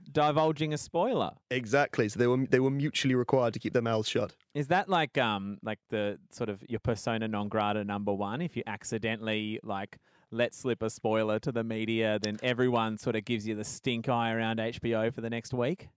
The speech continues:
Speaker 2: I, I've never known anyone to do it, so I would
Speaker 1: Okay.
Speaker 2: assume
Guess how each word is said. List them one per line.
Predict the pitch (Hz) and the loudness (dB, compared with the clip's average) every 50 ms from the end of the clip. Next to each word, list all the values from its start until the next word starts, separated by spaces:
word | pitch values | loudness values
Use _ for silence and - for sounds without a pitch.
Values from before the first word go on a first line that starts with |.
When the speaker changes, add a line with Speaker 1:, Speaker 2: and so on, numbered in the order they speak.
| _ _ - | _ _ 2
Speaker 2:
I, | 143 143 156 135 - | 2 4 4 4 4
I've | 156 151 127 | 2 2 2
never | 156 180 190 208 208 | 2 0 2 2 2
known | 190 180 180 175 | 2 2 4 4
anyone | 170 165 165 156 151 147 | 4 4 4 4 2 2
to | - - 127 | 0 -2 -4
do | 113 151 160 165 160 127 | -4 -2 0 2 2 2
it, | - - - - | 0 0 -2 0
so | - 123 117 120 | 4 6 6 6
I | 123 127 | 6 6
would | 131 131 127 | 4 4 2
Speaker 1:
Okay. | 131 | 2
Speaker 2:
assume | - - - - 170 170 165 160 156 147 143 135 | 0 -2 -2 0 2 2 4 4 2 2 2 0